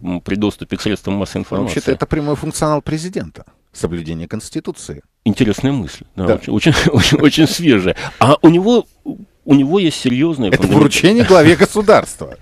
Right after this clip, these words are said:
Speaker 1: <laughs> Прямо
Speaker 2: Владимир
Speaker 1: от, от
Speaker 2: Владимирович,
Speaker 1: нас с вами.
Speaker 2: вообще-то,
Speaker 1: <laughs>
Speaker 2: да,
Speaker 1: Да.
Speaker 2: это ваша епархия, да.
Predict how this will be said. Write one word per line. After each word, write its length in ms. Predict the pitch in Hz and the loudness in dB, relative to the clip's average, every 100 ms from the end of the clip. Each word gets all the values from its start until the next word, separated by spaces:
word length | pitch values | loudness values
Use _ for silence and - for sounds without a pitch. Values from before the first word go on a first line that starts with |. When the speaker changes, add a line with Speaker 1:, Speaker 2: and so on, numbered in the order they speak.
| - | -16
Speaker 1:
<laughs> 160 | - - | -12 0
Прямо 340 | 170 208 247 | 6 6 8
Speaker 2:
Владимир 20 | |
Speaker 1:
от, 0 | |
от 0 | |
Speaker 2:
Владимирович, 340 | 247 185 156 196 | 8 6 6 4
Speaker 1:
нас 140 | 160 | 4
с 100 | - | 4
вами. 100 | 180 220 | 6 6
Speaker 2:
вообще-то, 320 | 254 214 226 | 6 6 8
Speaker 1:
<laughs> 180 | 247 170 | 6 6
Speaker 2:
да, 0 | |
Speaker 1:
Да. 340 | 139 214 123 | 6 8 8
Speaker 2:
это 320 | 117 156 165 185 | 6 6 6 6
ваша 360 | 226 170 - | 6 6 2
епархия, 580 | 208 220 190 - - 202 | 0 4 4 2 -2 -2
да. 220 | 147 113 | 0 -2